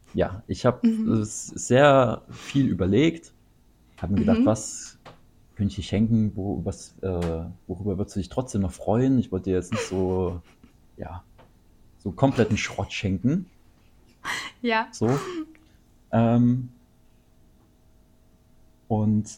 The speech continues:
Speaker 1: ich sag mal so, es sind alltägliche Sachen.
Speaker 2: Mhm.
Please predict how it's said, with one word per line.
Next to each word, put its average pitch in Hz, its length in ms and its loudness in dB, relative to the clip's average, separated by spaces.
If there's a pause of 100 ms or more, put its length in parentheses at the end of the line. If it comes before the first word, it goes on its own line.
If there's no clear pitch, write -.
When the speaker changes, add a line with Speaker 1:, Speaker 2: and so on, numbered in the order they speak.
(160)
Speaker 1:
ich - 140 -6
sag 127 180 0
mal 127 140 2
so, 156 420 -2 (1900)
es - 160 -6
sind 127 200 4
alltägliche 143 640 4
Sachen. 175 560 4 (840)
Speaker 2:
Mhm. 240 360 4